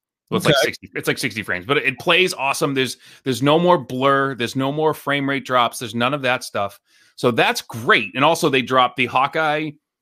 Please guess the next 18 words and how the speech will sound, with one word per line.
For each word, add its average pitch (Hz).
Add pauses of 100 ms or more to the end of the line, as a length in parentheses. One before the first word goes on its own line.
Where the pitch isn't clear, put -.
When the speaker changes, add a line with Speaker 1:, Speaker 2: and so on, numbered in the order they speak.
(100)
Speaker 1:
storyline. 151 (260)
Uh, 117
the 113
Kate 135
Bishop 139
one 131
had 127
come 131
out. 127
Now 123
they're 143
just 143
announced 127
that 101
Black 117
Panther 165
is 175
coming, 185